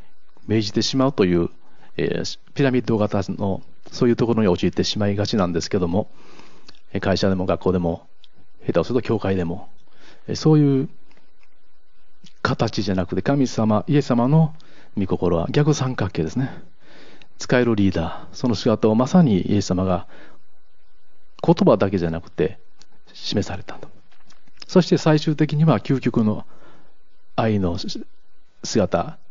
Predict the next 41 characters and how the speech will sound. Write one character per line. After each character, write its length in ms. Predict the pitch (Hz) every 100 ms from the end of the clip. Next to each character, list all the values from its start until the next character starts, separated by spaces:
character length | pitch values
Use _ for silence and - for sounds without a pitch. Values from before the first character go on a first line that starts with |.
| - -
十 180 | - 104
字 120 | 92
架 140 | 110
と 100 | 101
い 120 | 90 87
う、 880 | 87 - - - - - - 98
そ 160 | 90 120
の 360 | 117 110 113 143 - 339 -
と 100 | 147
こ 140 | -
ろ 80 | 156
ま 120 | 143
で 80 | 123
身 160 | 101 113
を 60 |
も 100 | 101
っ 60 | 95
て 200 | - 156
示 260 | - 98
さ 100 | -
れ 60 | 87
ま 100 | -
し 60 | -
た。 160 | - - - - - - - - - - - - - - - - - - - - - - -
で 60 | 95
す 60 | -
か 100 | 95
ら、 100 | 101
私 240 | 117 139
た 80 | 127
ち 60 |
が 60 | 117
知 140 | -
っ 20 | -
て 200 | - 147
い 40 |
る 220 | 151 165
こ 140 | - 156
と、 260 | 101 - - - - - - - - -
御 80 | 127
言 120 | 143